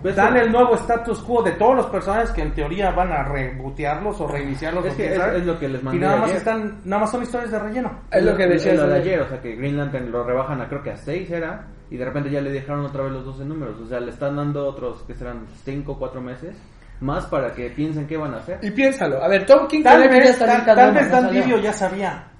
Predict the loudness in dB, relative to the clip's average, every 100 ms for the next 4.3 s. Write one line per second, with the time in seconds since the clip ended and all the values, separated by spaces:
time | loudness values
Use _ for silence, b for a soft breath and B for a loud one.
0 | -20 -20 -20 -20 -12 -6 -4 -4 -4 -6
1 | -6 -6 -8 -16 -18 -18 -12 -6 2 2
2 | 2 -2 -2 -8 -4 -2 -2 -2 0 0
3 | -2 -6 -8 -8 -6 -6 -6 -6 -6 -4
4 | -6 -6